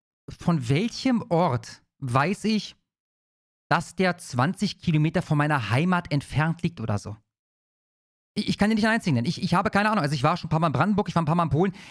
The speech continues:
Ich kann dir bei nichts eine Kilometerangabe dieser Art machen. Also ich nehme an, da hat sich jemand vorher Gedanken gemacht. Ja? Eine kleine Wette würde ich auch eingehen.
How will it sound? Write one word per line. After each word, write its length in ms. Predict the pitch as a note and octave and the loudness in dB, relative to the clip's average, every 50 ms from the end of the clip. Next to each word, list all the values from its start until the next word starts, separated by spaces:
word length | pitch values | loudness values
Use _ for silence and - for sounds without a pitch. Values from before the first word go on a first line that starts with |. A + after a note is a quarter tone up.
| F#3 | -6
Ich 140 | - C#3+ - | -4 -2 0
kann 140 | - D#3 E3 | 0 0 0
dir 120 | F#3 D#3+ | 0 0
bei 100 | C#3 D3+ | 2 2
nichts 280 | C#3+ E3 F3 - - - | 2 2 0 -2 -2 0
eine 120 | D#3+ D#3 | 0 0
Kilometerangabe 680 | D3 - - D3+ D#3 D3 D#3 - C#3 D3 D3+ C#3+ C3+ C#3 | 0 -2 -2 -2 0 0 0 0 0 0 0 0 0 -2
dieser 200 | C3+ A#2+ D3 C3+ | -2 0 0 0
Art 140 | B2+ C3+ - | 0 0 -2
machen. 240 | A#2+ A2+ A#2+ A2+ - - - E3+ | -2 -2 -2 -4 -6 -6 -6 -4
Also 140 | - C#3 F3+ | -2 -2 0
ich 100 | E3 - | 2 2
nehme 200 | D#3+ F3 F#3+ D3+ | 2 4 2 2
an, 100 | F3 F3+ | 0 0
da 80 | D#3 D3 | 0 0
hat 140 | D#3+ - | 0 -2
sich 120 | - E3 - | -4 -4 0
jemand 220 | D#3 D#3 D#3 D#3 | 0 0 2 2
vorher 160 | - D3+ D3 | 0 0 0
Gedanken 220 | C#3+ C3 C3+ C3 C3 | 2 0 0 -2 -2
gemacht. 240 | B2 A2+ - - - | -2 -4 -4 -4 -2
Ja? 160 | B2+ C3 C#3+ C3+ - | -2 -2 -2 -2 -4
Eine 100 | D3+ D3 | -6 -4
kleine 380 | - - D3+ D#3 E3 D#3+ C#3 - _ _ _ _ _ _ _ _ _ _ - | 0 0 0 2 2 0 -2 -4 _ _ _ _ _ _ _ _ _ _ -4
Wette 340 | C3+ - D3+ D3+ D3 C3 - _ _ _ _ _ - | -2 0 0 -2 -2 -2 -6 _ _ _ _ _ -2
würde 200 | A#2+ B2+ B2+ C3 | 0 0 0 0
ich 320 | - C3+ A#2 - - - _ _ _ _ | 0 -2 -4 -4 -8 -18 _ _ _ _
auch 140 | C3+ A#2+ B2 | -2 0 0
eingehen. 280 | A#2+ A2 A#2 G#2+ F#2+ | 0 0 0 -2 -4